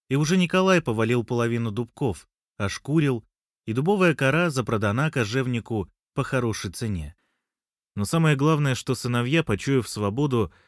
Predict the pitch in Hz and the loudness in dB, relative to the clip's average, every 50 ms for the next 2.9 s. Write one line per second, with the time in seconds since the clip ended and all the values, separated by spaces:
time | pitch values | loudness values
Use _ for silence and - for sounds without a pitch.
0 | _ _ _ _ - - - 110 107 104 - - 180 185 170 160 143 - 131 123 | _ _ _ _ -12 -8 -2 -2 0 0 0 0 0 2 2 2 0 0 0 0
1 | 120 113 120 123 143 180 202 165 104 90 - - 104 95 101 101 - - 202 170 | 2 2 0 0 2 2 2 2 0 -2 -2 -4 -4 -2 -2 -2 -2 -4 -4 -2
2 | - 160 156 151 139 - - - 110 92 - 147 160 151 127 120 104 85 | -2 0 0 0 0 -2 -4 -6 -8 -6 -2 -2 0 2 2 2 0 0